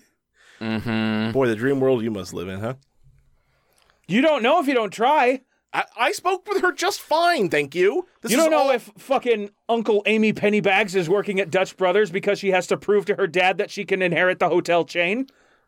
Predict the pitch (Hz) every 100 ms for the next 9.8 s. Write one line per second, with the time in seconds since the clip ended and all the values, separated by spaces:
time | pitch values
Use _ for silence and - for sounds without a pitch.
0 | _ 104 107 104 104 101 92 90 - -
1 | 101 90 73 - 80 90 - 85 85 78
2 | 78 - - - - - 196 587 587 _
3 | _ _ _ - 214 262 269 - 202 143
4 | 135 110 - _ _ - 101 117 110 98
5 | - 101 90 - 104 101 92 78 71 -
6 | _ _ _ _ - 120 143 202 180 185
7 | 170 131 - 113 - 320 381 233 247 285
8 | 208 151 - 226 202 226 269 392 - 254
9 | 147 233 247 202 226 262 339